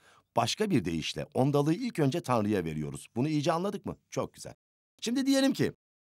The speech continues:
diyelim ki buraya on tane yüz dolarlık banknot koyuyorum.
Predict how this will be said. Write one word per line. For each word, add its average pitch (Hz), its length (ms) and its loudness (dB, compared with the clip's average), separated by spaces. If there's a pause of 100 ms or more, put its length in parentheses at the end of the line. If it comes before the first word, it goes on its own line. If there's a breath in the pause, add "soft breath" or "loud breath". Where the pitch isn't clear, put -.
(140)
diyelim 254 300 4
ki 180 180 0
buraya 202 260 8
on 233 380 8
tane 135 580 6 (640)
yüz 180 320 4
dolarlık 110 480 4
banknot 113 440 6
koyuyorum. 69 460 -4